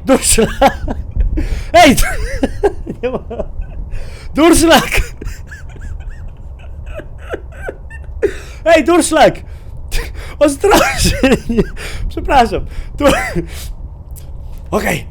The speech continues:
co to może być? Hmm. O, talerz! Hmm, talerz jest, e, tak. O, znalazłem kawałek talerza. Hmm, przyda mi się. Bardzo mi się przyda. Hmm. Coś tu jeszcze ciekawego mamy?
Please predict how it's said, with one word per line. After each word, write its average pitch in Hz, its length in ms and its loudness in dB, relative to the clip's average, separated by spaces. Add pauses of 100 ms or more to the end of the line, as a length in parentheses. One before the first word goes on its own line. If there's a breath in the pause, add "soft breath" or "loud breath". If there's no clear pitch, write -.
(280)
co 226 140 -2
to 220 120 0
może 196 240 -4
być? - 280 -4 (1500)
Hmm. 185 300 -6 (400 loud breath)
O, 247 340 6 (180)
talerz! 202 500 0 (260 loud breath)
Hmm, 233 340 2 (240 loud breath)
talerz 220 420 2
jest, 190 260 -2
e, 185 40 2 (420)
tak. - 240 2 (1300 loud breath)
O, 196 240 4
znalazłem 190 380 0
kawałek 202 300 0
talerza. 160 300 0 (600)
Hmm, 359 140 -8
przyda - 260 -10
mi - 100 -12
się. - 100 -10 (320)
Bardzo 185 220 -2
mi 113 60 -10
się - 120 -12
przyda. - 220 -8 (440 loud breath)
Hmm. 117 180 -10 (1080)
Coś 127 200 -10
tu 147 60 -6
jeszcze 151 220 -4
ciekawego 196 420 -2
mamy? 254 300 -6